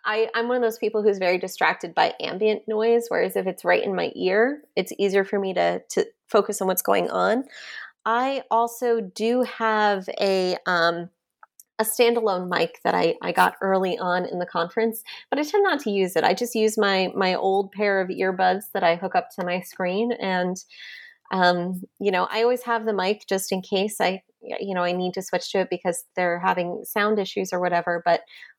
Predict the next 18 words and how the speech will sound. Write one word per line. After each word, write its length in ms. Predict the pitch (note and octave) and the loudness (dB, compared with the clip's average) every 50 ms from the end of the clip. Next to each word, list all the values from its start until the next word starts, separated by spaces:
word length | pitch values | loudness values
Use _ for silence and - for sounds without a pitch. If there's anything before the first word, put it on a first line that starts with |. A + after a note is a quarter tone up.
| _ - | _ 0
I 80 | A#3 | 0
think 180 | C4 D4 C4+ A#3 | 0 0 -2 0
earbuds 380 | A#3 G#3+ F#3+ G3+ F#3+ F#3 - | 0 0 2 0 -2 -2 -4
are 60 | F#3+ F3+ | -4 -2
the 80 | F3+ | 0
way 120 | F3 E3+ E3 | 0 0 0
to 80 | D#3+ | -2
go, 440 | D#3 E3+ E3 E3 E3 D#3+ E3 E3 - | 0 0 2 2 2 2 0 -2 -2
or 300 | - G#3 G3+ G#3+ - - A#3+ | 0 0 0 2 2 2 0
over-the-ear 360 | B3 D4 C4+ A#3+ - A3+ A3+ | 0 0 -2 -2 -2 -2 2
headphones 440 | A3 A3+ G#3 - - F#3+ F#3 F#3 - | 2 2 0 2 -2 -4 -4 -4 -4
can 140 | - G3+ F#3+ | -4 -4 0
be 100 | F#3+ F3 | 0 0
even 180 | E3+ F3 E3+ | 0 -2 -4
better 340 | F3 - - - E3+ D#3+ C#3+ | -2 0 0 2 2 0 0
if 200 | - - F3+ - - | 0 -2 -4 -4 -2
you 140 | F#3 F#3+ F#3 | -2 -2 -2
have 360 | F3 - E3+ E3 D#3+ D#3+ | -2 -2 -2 -2 -2 -2